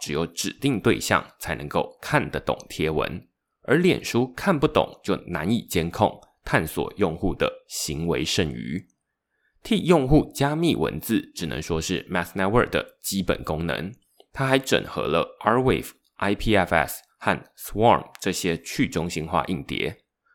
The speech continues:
让使用者可以在不被平台监控的情况下分享档案。以下图为例哦，使用者可以选择把档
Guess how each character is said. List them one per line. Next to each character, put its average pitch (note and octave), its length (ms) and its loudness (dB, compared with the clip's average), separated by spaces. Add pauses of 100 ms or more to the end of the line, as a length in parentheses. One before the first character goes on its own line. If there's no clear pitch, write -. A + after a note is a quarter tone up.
让 E3+ 180 2
使 - 220 -2
用 A#2 180 4
者 - 300 0
可 - 140 -4
以 D#2 60 0
在 D#2+ 180 0
不 - 160 -6
被 - 180 -2 (160)
平 C#2 240 -4
台 D#2 160 -2
监 C#3 340 -2
控 D#3 240 0
的 - 80 -4
情 - 200 -8
况 F#2 200 -2
下 - 240 2 (200)
分 E2+ 180 0
享 C2+ 220 -6
档 - 220 -2
案。 D#2 220 0 (760)
以 D2 100 -6
下 C#3+ 200 0
图 G2+ 200 -4
为 E2 140 0
例 G#2 180 2
哦， - 240 -6
使 - 240 -4
用 A#2 160 2
者 A2+ 240 0
可 - 120 -6
以 F2+ 80 0
选 B1+ 360 -2
择 B1 260 -4
把 F#2+ 160 2
档 - 180 0